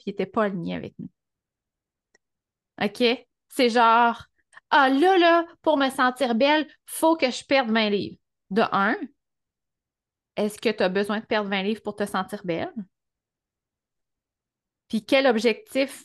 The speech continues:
tu sais, tu sais, c'est-tu, t'as-tu décidé de t'entraîner, mais là, t'aimes pas l'entraînement ? Tu sais, c'est ça que je veux dire par t'aimes pas l'objectif.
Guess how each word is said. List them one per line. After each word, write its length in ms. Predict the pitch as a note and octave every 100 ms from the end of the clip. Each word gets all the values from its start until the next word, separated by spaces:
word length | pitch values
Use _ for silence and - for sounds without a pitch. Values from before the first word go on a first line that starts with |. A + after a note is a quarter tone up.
| -
tu 60 | -
sais, 120 | A3
tu 60 | A3
sais, 80 |
c'est-tu, 380 | A3 A3 - A3
t'as-tu 280 | - A3 G#3
décidé 240 | G#3+ G#3+ A#3+
de 80 |
t'entraîner, 680 | - A3 A3+ A#3+ G3+ G#3+ C4 -
mais 140 | G#3
là, 100 | A3
t'aimes 220 | A3+ G#3
pas 120 | G3+
l'entraînement ? 680 | A#3 G#3+ A3 G#3+ G#3 A#3 C4+ D#4+ _ _
Tu 80 | F4
sais, 60 |
c'est 100 | E4+
ça 200 | A#3+ -
que 140 | D4+ A#3
je 80 | G#3+
veux 60 |
dire 200 | G3+ A#3
par 260 | A#3+ A3 -
t'aimes 220 | A#3+ G#3+
pas 380 | G3 - C4 C4
l'objectif. 960 | A3+ A3+ G#3+ G3+ G#3+ - - A#3+ - -